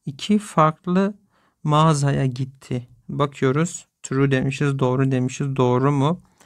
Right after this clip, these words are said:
Şuraya kadar hep cumartesiden bahsediyor. Şimdi pazara gelecek. Pazar günü nerelere gitmişler? Department store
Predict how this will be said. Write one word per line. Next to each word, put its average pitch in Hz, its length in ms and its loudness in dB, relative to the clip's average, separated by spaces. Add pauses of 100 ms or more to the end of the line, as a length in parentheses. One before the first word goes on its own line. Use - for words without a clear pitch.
(380)
Şuraya 139 340 2
kadar 156 260 0
hep 170 140 0
cumartesiden 139 800 0
bahsediyor. 151 760 0
Şimdi 147 420 0
pazara 131 360 2
gelecek. 151 600 -2 (640)
Pazar 135 320 2
günü 131 260 4
nerelere 135 420 2
gitmişler? 147 600 -4
Department 143 580 0
store 165 400 0